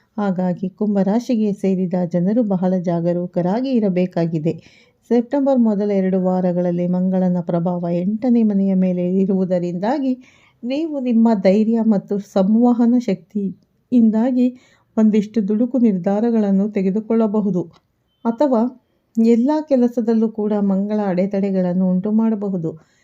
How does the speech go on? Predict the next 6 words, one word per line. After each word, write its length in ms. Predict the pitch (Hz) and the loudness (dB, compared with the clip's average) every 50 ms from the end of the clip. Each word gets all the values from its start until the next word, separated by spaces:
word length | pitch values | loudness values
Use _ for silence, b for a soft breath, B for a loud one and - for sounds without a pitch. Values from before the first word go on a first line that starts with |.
| b b b b - | b b b b -4
ಈ 120 | 208 208 | -4 -4
ಸಮಯದಲ್ಲಿ 720 | 202 - 202 196 190 190 185 180 180 180 175 175 180 175 175 | -2 -2 0 2 2 2 2 0 0 -2 -2 -2 -2 -2 0
ಎಂಟನೇ 380 | 180 190 190 202 196 196 190 | 0 0 -2 0 0 0 0
ಮನೆಯಲ್ಲಿ 460 | 185 185 180 180 180 180 180 180 180 180 | 0 0 0 -2 -2 -2 -2 -2 -4 -4
ಮಂಗಳ 360 | 175 175 175 180 185 196 208 | -4 -4 -4 -2 -2 -2 -2
ಸಂಚಾರವು 760 | 214 214 220 208 208 208 208 214 214 220 247 254 262 294 285 | -4 -4 -4 -6 -6 -6 -6 -6 -6 -4 -4 -4 -4 -6 -10